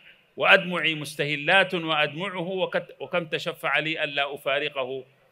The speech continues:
وللضرورات حال لا تشفعه". عبد الوهاب بن نصر المالكي كان رأس المدرسة المالكية في العراق، ولكن ضاقت عليه الحال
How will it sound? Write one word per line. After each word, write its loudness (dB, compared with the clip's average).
وللضرورات 2
حال -2
لا 0
تشفعه". -10
عبد -4
الوهاب 6
بن -2
نصر 2
المالكي 2
كان 2
رأس 0
المدرسة 0
المالكية 0
في -2
العراق، 6
ولكن 2
ضاقت 6
عليه 4
الحال 4